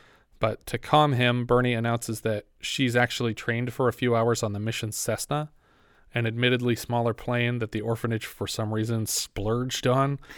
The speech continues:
I don't know why they need a <laughs> tiny plane, but apparently they have one. And, uh, he mocks her for a bit, and then he takes her up on the offer.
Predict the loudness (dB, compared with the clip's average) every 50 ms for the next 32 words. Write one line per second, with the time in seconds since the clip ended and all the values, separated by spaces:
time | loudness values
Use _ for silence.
0 | -20 -14 -8 -4 -2 0 2 2 2 4 4 2 2 2 2 0 -2 -4 -6 -2
1 | -2 0 0 -2 -2 -4 -4 0 0 0 0 2 0 -2 -4 -6 -12 -20 -20 -20
2 | -20 -20 -20 _ -6 -2 0 0 0 0 -2 -2 0 0 0 0 0 0 0 0
3 | 0 2 4 2 2 4 2 0 2 0 -2 -6 -12 -20 -20 -20 -20 -20 _ _
4 | _ _ -2 0 0 2 0 0 0 2 2 2 4 6 6 4 4 2 2 2
5 | 2 2 2 0 0 2 2 2 2 2 0 -2 -2 0 2 2 2 0 2 2
6 | 0 0 2 0 2 2 2 2 0 -2 -2 -4 -4 -6 -6 -6 -6 -6 -4 -4